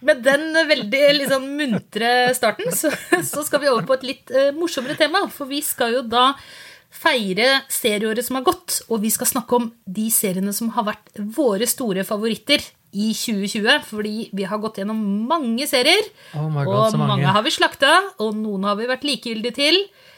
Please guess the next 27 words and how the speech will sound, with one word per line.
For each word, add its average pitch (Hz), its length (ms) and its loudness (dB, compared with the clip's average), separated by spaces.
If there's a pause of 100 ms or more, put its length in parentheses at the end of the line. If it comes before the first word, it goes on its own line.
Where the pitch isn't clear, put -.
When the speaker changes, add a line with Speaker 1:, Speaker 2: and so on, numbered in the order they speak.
(140)
Speaker 1:
men 202 360 -2 (120)
det 156 220 -4
har 170 240 -2
jo 208 80 -4
vært 196 300 -4
serier 175 420 -2
som 180 160 -6
vi 185 60 0
har 202 160 -2
elsket 208 480 -2
også, 269 240 4 (180)
og 214 380 -2 (300)
Jonas, 277 520 0 (200)
du 190 260 -14
skal 247 240 -2
få 247 100 -6
lov 220 80 -6
til 226 140 -8
å - 20 -6
begynne 233 300 2 (160)
med 226 240 -4
din 208 240 -6 (140)
første - 720 -4 (400)
favoritt - 640 -2 (140)
fra 175 280 -2
tjue 175 300 -4
tjue. 123 240 -10